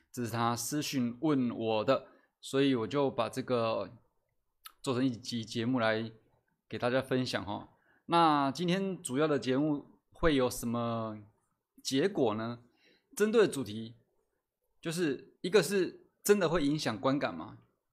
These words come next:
真的会影响客户的观感吗？第二个，第二个是什么？第二个是说针对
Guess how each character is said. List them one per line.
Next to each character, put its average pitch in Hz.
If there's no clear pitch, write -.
真 208
的 180
会 180
影 151
响 123
客 147
户 139
的 131
观 127
感 123
吗？ 92
第 208
二 190
个， -
第 214
二 202
个 156
是 139
什 127
么？ 107
第 185
二 190
个 165
是 180
说 165
针 214
对 175